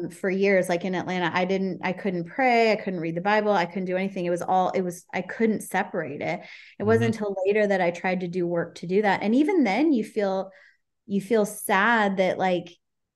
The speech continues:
Speaker 1: your version of God maybe was a lie or not real. And then you have to make your peace with, then you have to re-, like, define, you have to find God all over again.
Speaker 2: Mm-hmm.
Speaker 1: And so, um, I
Speaker 2: If you
Speaker 1: remember
Speaker 2: want to.
Speaker 1: crying.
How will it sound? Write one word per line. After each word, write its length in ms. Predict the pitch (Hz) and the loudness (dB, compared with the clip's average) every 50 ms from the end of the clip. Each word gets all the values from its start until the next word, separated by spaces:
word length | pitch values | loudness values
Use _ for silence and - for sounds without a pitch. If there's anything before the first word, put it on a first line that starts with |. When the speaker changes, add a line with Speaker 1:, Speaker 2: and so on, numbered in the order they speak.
| _ _ _ _ _ _ _ | _ _ _ _ _ _ _
Speaker 1:
your 300 | - 185 202 208 214 208 | -4 2 4 4 4 4
version 380 | 202 214 214 208 196 202 202 | 4 4 4 4 4 2 2
of 140 | 190 180 175 | 0 0 -2
God 300 | 170 190 180 185 190 190 | 0 0 2 2 2 0
maybe 300 | 190 180 185 180 190 180 | 0 -2 -2 -2 -2 -2
was 300 | 170 175 175 170 170 170 - | 0 0 0 0 -2 -4 -6
a 80 | - 180 | -4 -4
lie 840 | 170 165 175 175 180 175 160 151 - - - - 113 127 190 - _ _ | -2 0 0 0 2 0 0 0 -2 -4 -6 -6 -6 -8 -10 -12 _ _
or 140 | - 196 190 | -4 -2 -2
not 340 | 190 190 185 180 - - 190 | 0 0 -2 -2 -4 -6 -4
real. 320 | 185 196 220 226 214 196 | -2 0 2 4 4 4
And 80 | 185 190 | 2 2
then 100 | 190 214 | 2 2
you 80 | 233 233 | 2 0
have 120 | 220 226 | 0 -2
to 100 | - 208 | -2 -2
make 200 | 202 190 185 190 | -2 -2 -2 -4
your 100 | 190 180 | -6 -8
peace 420 | 180 - - 202 196 190 190 - | -8 -8 -6 -4 -4 -4 -6 -6
with, 320 | - 185 165 170 165 170 - - | -4 -4 -4 -4 -4 -8 -8 -4
then 180 | - 202 214 | -2 0 2
you 80 | 247 254 | 2 2
have 120 | 226 - | 0 0
to 120 | - 202 185 | -2 -4 -4
re-, 320 | 180 185 202 202 196 - - _ _ _ _ _ _ - | -2 0 -2 -2 -2 -6 -12 _ _ _ _ _ _ -2
like, 240 | 185 180 175 170 175 | -2 0 -2 -2 -4
define, 420 | 196 190 - - 190 185 180 - | -6 -6 -6 -4 -4 -4 -4 -2
you 60 | - | -4
have 120 | 214 214 - | -4 -4 -4
to 80 | 202 | -8
find 300 | 196 - 208 190 190 190 | -8 -6 -4 -4 -2 -2
God 260 | 180 180 170 175 185 180 | -2 0 0 0 0 0
all 160 | 175 175 175 | 2 2 2
over 280 | 175 185 214 240 247 | 2 2 0 0 0
again. 440 | 196 165 - - - 85 104 - - - | 0 0 -2 -4 -8 -10 -10 -10 -10 -10
Speaker 2:
Mm-hmm. 180 | 117 143 180 208 202 - - _ _ _ _ _ _ - - | -8 -6 -6 -6 -8 -10 -16 _ _ _ _ _ _ -4 -2
Speaker 1:
And 160 | 220 220 214 | 0 0 -2
so, 560 | 220 - 226 208 196 196 190 190 185 - - - | 0 2 4 6 6 8 6 6 6 2 0 0
um, 520 | 196 190 180 180 175 170 165 170 170 165 _ _ _ _ _ _ _ _ _ _ _ _ _ _ _ - _ _ | 0 0 0 0 0 -2 -2 -4 -4 -8 _ _ _ _ _ _ _ _ _ _ _ _ _ _ _ -20 _ _
I 120 | - 214 226 | 0 4 6
Speaker 2:
If 60 | 247 | 6
you 40 | 277 | 8
Speaker 1:
remember 300 | 262 247 240 233 220 - | 8 8 6 4 4 2
Speaker 2:
want 220 | 151 175 185 - - | 0 -2 -4 -4 -4
to. 60 | 220 | -2
Speaker 1:
crying. 520 | 208 202 208 208 208 202 196 202 196 202 | 0 0 0 0 -2 -6 -8 -10 -10 -12